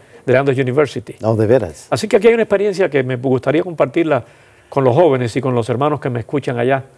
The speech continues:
Speaker 2: Así es.
Speaker 1: Para que sepan que con la ayuda de Dios todo se puede.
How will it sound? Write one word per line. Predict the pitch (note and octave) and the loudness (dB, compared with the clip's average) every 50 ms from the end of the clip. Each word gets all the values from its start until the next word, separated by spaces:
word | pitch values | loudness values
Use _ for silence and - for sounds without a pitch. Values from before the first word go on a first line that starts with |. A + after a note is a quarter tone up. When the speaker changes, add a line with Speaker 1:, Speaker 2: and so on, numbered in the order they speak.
| _ - - | _ -20 -20
Speaker 2:
Así | - - - - A2 G2+ | -18 -10 -4 -2 -2 -2
es. | F2 E2 - | -2 -4 -2
Speaker 1:
Para | - C3+ C3+ C3 B2+ | 0 2 2 2 2
que | A#2 - C3 B2 A#2+ A#2 | 2 2 2 2 2 0
sepan | - - - E3+ D#3+ F3 E3 D3 | 0 2 2 2 4 2 -2 -2
que | B2 - C#3+ C3 A#2+ A#2+ - _ _ _ _ _ _ _ | -2 0 0 0 0 -2 -4 _ _ _ _ _ _ _
con | - - D3 C#3 | -4 0 2 4
la | C3+ | 6
ayuda | D3 F3+ F#3 F#3+ | 6 6 6 6
de | F3 | 4
Dios | E3 F3+ D#3+ - | 4 2 2 2
todo | - E3 D#3+ D#3 | 2 2 2 2
se | C3+ - B2+ | 2 0 -4
puede. | - - A2+ G#2 G2 - | -2 -2 -2 -2 -4 -12